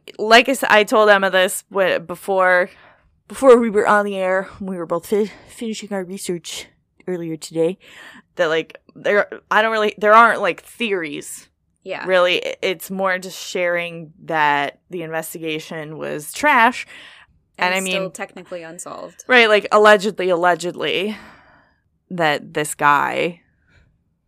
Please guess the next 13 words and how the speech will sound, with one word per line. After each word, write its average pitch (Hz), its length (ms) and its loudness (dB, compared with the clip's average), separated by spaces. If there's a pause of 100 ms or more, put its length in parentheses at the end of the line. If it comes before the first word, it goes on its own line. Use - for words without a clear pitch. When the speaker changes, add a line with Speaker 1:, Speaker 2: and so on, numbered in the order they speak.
(260)
Speaker 2:
Matthew 180 300 -16
Lafontaine. 180 960 -18 (260)
Speaker 1:
he 254 120 0
hasn't 277 240 4
even 262 220 -2
been 247 140 -4
questioned, 196 600 0
let 185 140 0
alone 185 240 -4
charged 220 380 -2
with 160 120 -8
anything, 160 560 -8
but 160 280 0